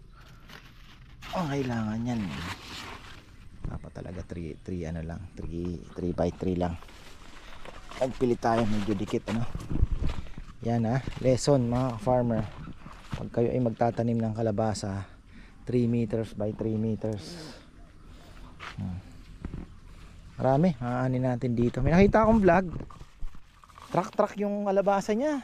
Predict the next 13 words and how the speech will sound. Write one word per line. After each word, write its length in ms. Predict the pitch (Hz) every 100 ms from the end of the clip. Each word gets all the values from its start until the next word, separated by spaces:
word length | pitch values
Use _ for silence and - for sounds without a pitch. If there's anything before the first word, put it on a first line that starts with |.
| -
Kumita 320 | 240 277 269
din 160 | 262 269
siya. 320 | 254 277 254 - - - - - - - - - - - - -
Oh. 240 | 139 - - - - - - - - - - - - - - -
Maraming 400 | - - - -
insekto, 480 | - - - - -
ah. 80 | 107 - - - - - - - - - - - - - - - - - - - - - - - -
Yung 80 | 127
saan 320 | 113 113 98
ba 80 | 87
siya? 160 | 85 82 - - - - - - - - - - - -
Ayun, 240 | 104 147 147 127
doon. 240 | - 120